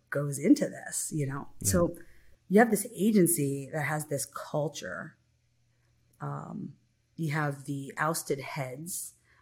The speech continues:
Speaker 1: You have a new Biden appointee. But we're not seeing policy changes. We're not seeing, um, D H S showing up on January sixth, right? We're not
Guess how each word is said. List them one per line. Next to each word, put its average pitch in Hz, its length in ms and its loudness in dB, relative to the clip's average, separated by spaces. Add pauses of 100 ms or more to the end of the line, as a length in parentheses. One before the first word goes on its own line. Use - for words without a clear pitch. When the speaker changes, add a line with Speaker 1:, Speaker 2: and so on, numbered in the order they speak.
Speaker 1:
You 151 80 0
have 147 160 -2
a 135 60 -4
new 156 500 0
Biden 147 320 0
appointee. 139 720 -6 (560)
But 190 100 6
we're 190 140 2
not 277 260 4
seeing 226 640 0 (480)
policy 226 640 0
changes. - 840 -14 (420)
We're 180 120 6
not 269 260 10
seeing, 208 640 4 (300)
um, 165 340 -4
D 208 180 4
H 196 160 4
S 175 200 2
showing 170 400 0
up 165 160 -4
on 160 140 0
January 147 440 -2
sixth, - 680 -6 (760)
right? 175 420 2
We're 180 140 6
not 247 220 6